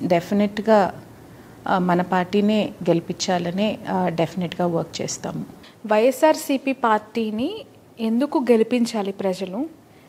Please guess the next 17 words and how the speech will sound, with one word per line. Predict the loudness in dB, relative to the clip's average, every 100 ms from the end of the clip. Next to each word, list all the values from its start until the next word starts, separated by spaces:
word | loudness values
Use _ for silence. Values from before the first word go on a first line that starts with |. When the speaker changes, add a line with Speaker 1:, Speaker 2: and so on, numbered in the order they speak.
| -4
Speaker 2:
నెల్లూరులో | 2 2 4 2 4 4 4
విజయసాయి | 4 6 4 4 2
రెడ్డి | 2 0 0
గారికి | 0 0 0
ఎందుకు | 0 -2 0
ఓటు | 0 0 0
వేయాలి? | -2 -2 -6 -8 -14 -20 -20 -20 2
Speaker 1:
Like | 8 10 8 6
I |
said | 6 8 6
అండి, | 4 2 2
నాన్నగారు | 4 4 4 6 8 10 10 8
is | 8
a | 8 6
very | 4 2 4 6 6 4 0 8
goal | 10 12
oriented | 12 10 8 6 2